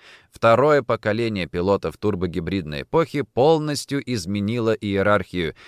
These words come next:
Теперь реальностью стала эра Ферстаппена. Две тысячи двадцать третий. Великий диктатор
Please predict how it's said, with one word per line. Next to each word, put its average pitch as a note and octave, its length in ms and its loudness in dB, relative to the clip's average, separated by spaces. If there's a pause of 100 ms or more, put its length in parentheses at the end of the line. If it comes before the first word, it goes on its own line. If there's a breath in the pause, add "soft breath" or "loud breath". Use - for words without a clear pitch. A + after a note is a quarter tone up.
(160 loud breath)
Теперь D3+ 500 -2
реальностью D#3 880 0
стала C3 500 2
эра G2 380 2 (320)
Ферстаппена. F2 800 -2 (460)
Две F2 260 -4
тысячи F3+ 440 -4
двадцать C3+ 520 -2
третий. - 500 -8 (340)
Великий D3+ 640 0
диктатор B2+ 760 0